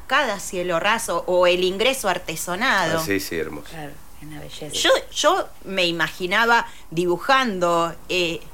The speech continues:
Speaker 1: yo me imaginaba, me imaginaba dibujando,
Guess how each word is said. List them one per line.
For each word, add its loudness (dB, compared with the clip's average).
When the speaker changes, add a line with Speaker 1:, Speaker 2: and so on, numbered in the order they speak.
Speaker 1:
yo -4
me 2
imaginaba, 4
me -2
imaginaba 2
dibujando, 0